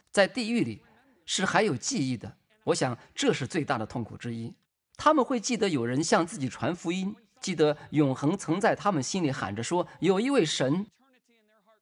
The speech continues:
但他们拒绝去寻求，因为就算有神，他们也不想服侍他。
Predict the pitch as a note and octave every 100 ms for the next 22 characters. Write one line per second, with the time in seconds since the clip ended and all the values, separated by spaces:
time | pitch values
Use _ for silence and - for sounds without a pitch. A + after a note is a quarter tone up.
0 | _ _ F#3+ F3+ G3+ E3 C#3+ - G3 B2
1 | A#2 - A2+ - B2+ - G2 - _ F#3
2 | G#3+ A3 D4+ G#3 - A#3+ B2+ A2+ - G#2
3 | A#2 - _ _ _ - G3 E3 A#2 A2+
4 | G3 G#2+ F#2 - C#3 D3 A2+ G2